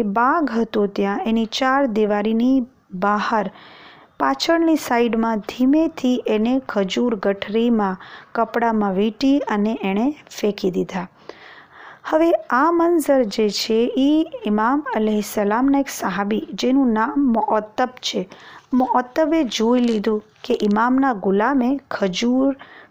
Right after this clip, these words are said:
કપડામાં વીંટી અને બગીચાની પાછળ જે છે ઈ સ-, પાછળની સાઈડમાં એણે ફેંકી દીધી છે. મુઅત્તબ શું કરે છે? મુઅત્તબ જાય છે,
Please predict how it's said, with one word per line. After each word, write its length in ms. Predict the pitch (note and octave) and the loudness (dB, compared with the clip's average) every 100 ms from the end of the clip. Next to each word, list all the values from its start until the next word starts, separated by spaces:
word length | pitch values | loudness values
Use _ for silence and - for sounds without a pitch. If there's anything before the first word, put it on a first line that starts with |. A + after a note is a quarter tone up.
| - | -6
કપડામાં 540 | G#3+ G#3 A3 G#3+ G#3 | -4 -2 -2 0 0
વીંટી 440 | F#3+ A#3 A#3+ C#4+ D4 - | 0 -2 0 0 0 0
અને 260 | G#3 A3+ C#4+ D4 - _ F4+ _ - - - - | 0 2 2 0 -6 _ -20 _ -20 -20 -10 -2
બગીચાની 760 | G#3 A#3 C#4 C#4 D#4+ D4+ D4+ D4 - | 0 2 0 0 2 4 4 2 -2
પાછળ 480 | A#3+ G#3 G#3 - B3 | -2 -2 -2 0 0
જે 220 | G3 G3 | 2 0
છે 260 | F#3+ - A3+ A#3 G#4+ | 0 -2 -2 -2 -2
ઈ 140 | B3+ B3 - - _ | -2 -4 -14 -20 _
સ-, 240 | - - - - | -8 -8 -8 -2
પાછળની 500 | G#3+ G3+ G#3+ G#3 G3+ | -2 -2 -2 -2 -2
સાઈડમાં 460 | - G#3 G#3+ A#3+ | -2 -2 0 0
એણે 140 | B3 C4+ | 0 -2
ફેંકી 420 | - F#3+ F#3 F#3+ | -2 -4 -2 -4
દીધી 260 | F3 F3+ | -4 -6
છે. 240 | F#3 - G#3 - - - - - A#3+ | -6 -8 -10 -18 -20 -18 -20 -10 -2
મુઅત્તબ 680 | A3+ B3+ D4 D4 - E4+ C#4 | 0 2 0 -2 0 -2 -2
શું 240 | - D#4+ | -2 -2
કરે 240 | D4+ B3+ B3+ | 2 2 2
છે? 180 | - | 0
મુઅત્તબ 480 | B3 A3 A3+ - B3 | 0 0 -2 -4 -4
જાય 340 | G3 G3+ G#3 A3+ | -2 0 0 0
છે, 240 | - C4 | 0 0